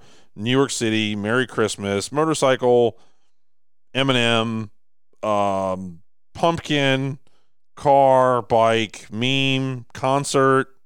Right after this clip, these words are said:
another concert, fishing. Dude, dude, dude, there's nothing on here that, like, honestly means anything. You went to a baseball game, congrats. And there's nobody fucking there. It's an Orioles game. Shocker, no one there.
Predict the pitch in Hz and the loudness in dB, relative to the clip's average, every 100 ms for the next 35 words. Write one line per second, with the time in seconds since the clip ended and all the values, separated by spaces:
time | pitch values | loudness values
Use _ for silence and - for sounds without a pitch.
0 | - 151 165 143 135 127 139 127 127 - | -4 -2 0 0 -2 0 -2 0 0 -2
1 | - - - - - 202 214 196 175 165 | -10 -20 -20 -20 -4 -2 0 0 2 0
2 | 165 151 - - - - - - - - | -2 -6 -12 -20 -20 -20 -20 -20 -20 -20
3 | - - - - - - - - - 107 | -20 -20 -20 -20 -20 -20 -20 -20 -8 -6
4 | 101 - 98 87 73 - - - - - | -6 -10 -8 -8 -8 -20 -20 -20 -20 -20
5 | - - - - 117 - 110 110 107 107 | -20 -20 -20 -14 -12 -10 -10 -10 -8 -2
6 | 127 143 135 120 104 104 98 90 90 - | -4 -2 -6 -4 -8 -8 -8 -6 -6 -6
7 | 90 - - 85 90 - 104 104 101 - | -10 -10 -10 -10 -8 -8 -6 -6 -8 -16
8 | - - - - - 95 92 85 82 85 | -20 -20 -20 -20 -20 -12 -10 -10 -12 -14
9 | 78 76 95 92 101 117 117 101 - 90 | -14 -20 -20 -12 -10 -6 -8 -8 -14 -12
10 | 90 85 80 82 76 85 78 82 76 71 | -10 -8 -10 -12 -14 -16 -12 -10 -10 -12
11 | - - - - - - - - - - | -16 -16 -20 -20 -20 -20 -20 -20 -20 -20
12 | - - 104 101 98 98 92 87 80 80 | -20 -20 -12 -12 -8 -4 -4 -4 -6 -10
13 | 87 78 71 - - 127 127 - 78 73 | -10 -14 -18 -20 -12 -6 -6 -8 -14 -14
14 | - 110 87 80 73 85 80 78 71 | -8 -6 -6 -8 -12 -12 -10 -14 -16